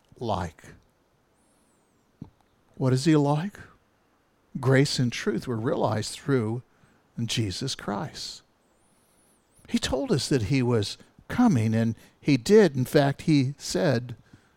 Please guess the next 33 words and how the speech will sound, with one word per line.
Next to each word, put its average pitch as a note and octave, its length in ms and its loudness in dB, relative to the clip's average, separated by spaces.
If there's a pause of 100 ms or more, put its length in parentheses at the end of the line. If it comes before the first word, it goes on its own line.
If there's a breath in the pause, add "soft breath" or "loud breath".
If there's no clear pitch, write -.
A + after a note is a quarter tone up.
(120)
before C3 280 -2
he A#2+ 60 0
left, A#2+ 200 -2 (160 loud breath)
"He's - 240 -4
coming B2 720 -2 (320)
again." G#2+ 500 -8 (1500)
Jesus E3 460 -2
is C#3+ 120 -2
coming C#3+ 340 -2
again, C3 380 -2
and, C3 140 -4 (240 loud breath)
and D#3+ 160 4
many G3 240 4
believe D#3 360 2
it, C3 200 2
it, C#3+ 260 0
it C#3 120 -2
could D#3 180 2
be D#3 140 2
today, D#3+ 400 2
it B2 120 -2
could C#3 140 -2
be D3+ 100 2
tomorrow, D#3 480 0
it B2+ 80 -4
could C#3 220 -2
be D3 240 2 (280 loud breath)
a D#3+ 60 2
few D#3+ 300 -2
years, D#3 280 0
we C#3 140 -2
don't C#3+ 240 -2
know. C#3 120 -2